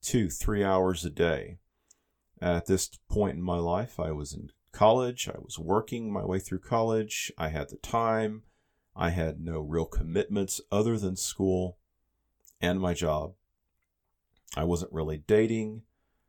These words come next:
I tried running at the time,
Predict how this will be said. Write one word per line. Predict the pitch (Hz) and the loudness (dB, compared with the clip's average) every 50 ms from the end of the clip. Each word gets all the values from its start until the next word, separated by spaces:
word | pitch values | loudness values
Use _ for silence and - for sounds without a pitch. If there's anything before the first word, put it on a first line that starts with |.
| _ _ _ _ _ _ _ _ _ _ _ _ _ _ _ _ _ _ _ _ _ _ _ - - - - - _ _ _ | _ _ _ _ _ _ _ _ _ _ _ _ _ _ _ _ _ _ _ _ _ _ _ -20 -20 -20 -20 -20 _ _ _
I | - - | -4 -4
tried | - - - - 107 107 104 117 113 113 | -2 0 2 6 8 8 8 8 6 4
running | 110 107 107 104 104 | 2 2 2 2 0
at | 107 - | -2 -2
the | - 101 | -4 -6
time, | - - 107 104 104 104 101 101 101 101 | -2 0 2 2 2 2 0 -2 -4 -6